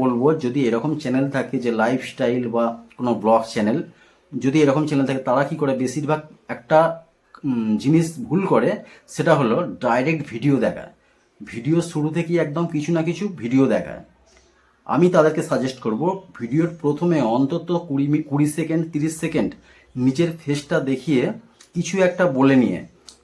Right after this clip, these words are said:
যে, "হাই বন্ধুরা, আমি আজকে দেখাতে চলেছি এই জিনিসটা", এরকম কিছু একটা মি-, নিজের ফেস দেখিয়ে মুখে বলে নিয়ে তারপর ভিডিওতে গেলে হয়তো দর্শকদের খুব ভিডিওটা দেখতে ভালো লাগবে, ভিডিওটা হয়তো খুব ভালোভাবে নিতে পারে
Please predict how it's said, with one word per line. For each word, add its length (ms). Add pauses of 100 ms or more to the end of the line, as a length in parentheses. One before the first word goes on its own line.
যে, 160
"হাই 240
বন্ধুরা, 300 (540)
আমি 180
আজকে 220
দেখাতে 300
চলেছি 260
এই 80
জিনিসটা", 280
এরকম 260 (100)
কিছু 200 (100)
একটা 160 (160)
মি-, 160
নিজের 280
ফেস 160 (100)
দেখিয়ে 220 (120)
মুখে 180 (120)
বলে 140
নিয়ে 220 (560)
তারপর 360 (160)
ভিডিওতে 420
গেলে 180
হয়তো 160 (120)
দর্শকদের 520
খুব 100 (100)
ভিডিওটা 360
দেখতে 240
ভালো 160
লাগবে, 160 (100)
ভিডিওটা 300
হয়তো 200 (360)
খুব 100 (120)
ভালোভাবে 360
নিতে 180
পারে 140